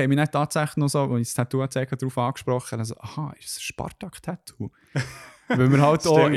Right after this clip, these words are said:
Speaker 1: unserer
Speaker 2: ja,
Speaker 1: Mannschaft
Speaker 2: stimmt.
Speaker 1: haben wir ein Bär als Logo oder ein Bär als Logo und dann so, ja, pf, also warum nicht?
Speaker 2: Ja.
Speaker 1: <laughs> So als Team-Captain, das ist schon committed. Und jetzt habe ich gesagt, jetzt muss ich das Goal, äh, schiessen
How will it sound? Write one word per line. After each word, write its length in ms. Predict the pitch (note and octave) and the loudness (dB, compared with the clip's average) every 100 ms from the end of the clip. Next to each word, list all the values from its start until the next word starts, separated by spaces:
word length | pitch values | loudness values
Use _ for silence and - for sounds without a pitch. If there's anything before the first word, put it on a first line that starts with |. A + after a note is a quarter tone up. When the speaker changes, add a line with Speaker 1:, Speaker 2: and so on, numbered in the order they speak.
| D3+ | 4
Speaker 1:
unserer 200 | B2+ - | 6 6
Speaker 2:
ja, 40 | C#3+ | 6
Speaker 1:
Mannschaft 400 | C#3+ E3+ - C#3 | 4 4 2 4
Speaker 2:
stimmt. 200 | C#3+ C3+ | 4 4
Speaker 1:
haben 60 | B2+ | 2
wir 60 | |
ein 80 | - | 2
Bär 280 | C3+ D3+ E3 | 2 2 2
als 100 | E3+ | 0
Logo 680 | D#3 D3+ D#3+ D#3+ D3+ D3 - - | 0 0 2 2 2 0 -4 -4
oder 280 | A#2 B2 | -2 0
ein 80 | A#2 | 0
Bär 300 | B2+ B2+ D3 | 2 2 2
als 160 | D3+ D3+ | 0 2
Logo 540 | C#3 C3+ C#3 C#3 C3+ | 2 0 2 2 2
und 240 | - A#2 A#2 | 0 0 2
dann 200 | A#2+ A#2 | 2 0
so, 120 | A#2 | -2
ja, 400 | G#2 A2 A2 - | -2 -4 -4 -8
pf, 280 | - - - | -12 -14 -10
also 340 | G#2+ B2 G2 | -8 -6 -6
warum 220 | G2+ A#2+ A#2 | -4 -2 0
nicht? 280 | A#2+ A2+ C3+ - - | -2 -2 -6 -6 -6
Speaker 2:
Ja. 340 | A2 G#2+ - D#3 - - | -2 2 2 0 -4 -10
Speaker 1:
<laughs> 160 | G3 | -6
So 120 | - | 0
als 160 | D3 - | 2 2
Team-Captain, 840 | - D#3 F3+ - D3+ - E3 D#3 D#3+ _ _ _ _ - | 0 0 0 0 0 -2 -2 -2 -2 _ _ _ _ 0
das 120 | C3+ | 0
ist 40 | - | 2
schon 140 | D#3 | 2
committed. 500 | F3 D#3 A2+ - A2+ | 2 2 2 0 0
Und 60 | C3 | 2
jetzt 120 | C#3 | 2
habe 100 | C3+ | 2
ich 40 | A#2 | 2
gesagt, 280 | B2+ C3+ | 0 2
jetzt 140 | C3+ C3 | 0 0
muss 300 | B2+ C3+ C#3 | 2 2 0
ich 80 | C3 | 0
das 220 | C3 - | 0 0
Goal, 400 | A2+ A#2+ C3+ - | 0 2 0 -2
äh, 400 | - A#2+ A#2+ - | -6 -4 -6 -8
schiessen 640 | - B2 B2+ - B2+ A#2+ | -6 -4 -2 -2 -2 -2